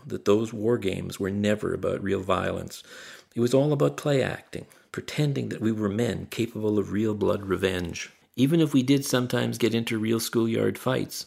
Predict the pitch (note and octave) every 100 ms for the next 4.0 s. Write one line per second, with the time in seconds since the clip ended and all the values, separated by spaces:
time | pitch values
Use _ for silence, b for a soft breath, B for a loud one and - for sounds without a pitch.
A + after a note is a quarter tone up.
0 | - F#2+ F#2 G#2 G#2+ - - A2+ A2 G#2
1 | A2 G#2+ G#2 - B2+ B2 G#2 G2+ - C3+
2 | - G2+ G2+ - G2+ G2+ G2+ G#2+ G2+ -
3 | G#2+ G#2 A2 G#2+ G#2+ - G#2 A2+ G#2+